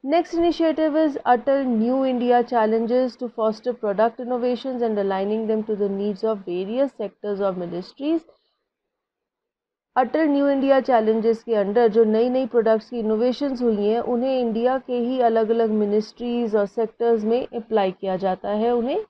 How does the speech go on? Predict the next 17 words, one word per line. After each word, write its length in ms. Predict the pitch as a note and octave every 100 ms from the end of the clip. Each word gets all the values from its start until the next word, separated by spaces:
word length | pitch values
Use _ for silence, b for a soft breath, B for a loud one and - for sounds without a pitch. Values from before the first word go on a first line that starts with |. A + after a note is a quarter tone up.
| -
यूज़ 480 | F#3+ G#3 C4 B3+ -
करने 280 | A#3 F#3 F#3
का 160 | G#3+
मौका 380 | A3 G3 D#3+ F#3
दिया 220 | E3+ E3
जाता 320 | D#3+ - - -
है। 160 | - _ _ _ _ _ _ -
Then 260 | A3+ E4+ F4
we 40 |
have 400 | F4+ D4+ D4+ C4+
another 340 | B3 A#3 A#3 A3+
initiative 600 | A3+ G#3+ A#3 A3 B3+ A3+
that 240 | G3+ F#3+
is 220 | C#4+ C#4+
Mentor 840 | G#3+ G3 G#3 A3 A3 C4+ C#4 B3+ A3
India 500 | G#3 G#3+ A#3 A#3 G#3+
Campaign। 460 | F3+ E3+ F#3+ E3